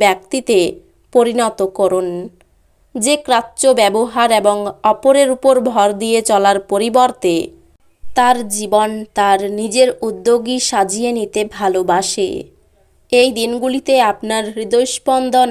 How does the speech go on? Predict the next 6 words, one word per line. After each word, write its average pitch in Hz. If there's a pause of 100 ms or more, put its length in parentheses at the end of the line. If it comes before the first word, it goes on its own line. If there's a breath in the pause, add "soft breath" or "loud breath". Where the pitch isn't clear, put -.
আপনার 208 (140)
সঙ্গীর 226
সঙ্গে 247 (120)
ছন্দ 208 (160)
মিলিয়ে 202 (600)
প্রেমের 262